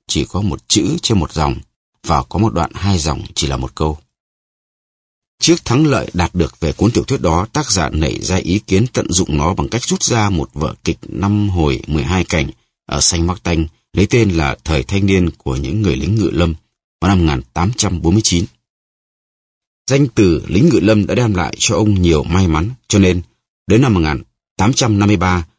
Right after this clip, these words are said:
ông cho xuất bản một tờ báo hàng ngày lấy tên là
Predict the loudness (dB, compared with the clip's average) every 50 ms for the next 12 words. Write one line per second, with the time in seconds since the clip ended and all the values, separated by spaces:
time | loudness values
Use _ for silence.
0 | _ _ _ 0 2 2 2 2 0 0 -2 -2 0 0 0 -2 -2 -4 -4 -4
1 | -6 _ -4 -4 -2 -2 -2 -2 -2 -2 -2 -2 -2 -2 -2 -4 -4 -6 -8 -8
2 | -4 -2 -2 -2 0 0 2 2 2 0 -2 -2 -4 -6 -8